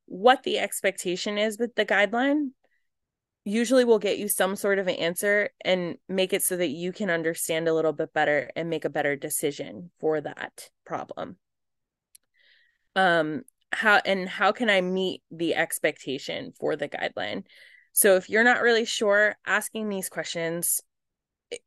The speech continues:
it won't hurt anyone to ask the que-, the follow-up questions. And then really the next step is following up.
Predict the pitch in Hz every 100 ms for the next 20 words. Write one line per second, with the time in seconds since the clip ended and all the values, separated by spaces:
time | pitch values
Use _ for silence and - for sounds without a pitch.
0 | _ 233 220 240 - 208 208 185 - 202
1 | 208 214 220 220 - 160 175 - 170 -
2 | 156 - - 160 160 151 143 - - -
3 | - - - - - - _ _ _ _
4 | _ _ _ - 202 202 202 202 196 208
5 | 180 214 214 202 - _ - 226 294 254
6 | 202 214 233 - - 220 196 196 - 185
7 | 180 170 151 -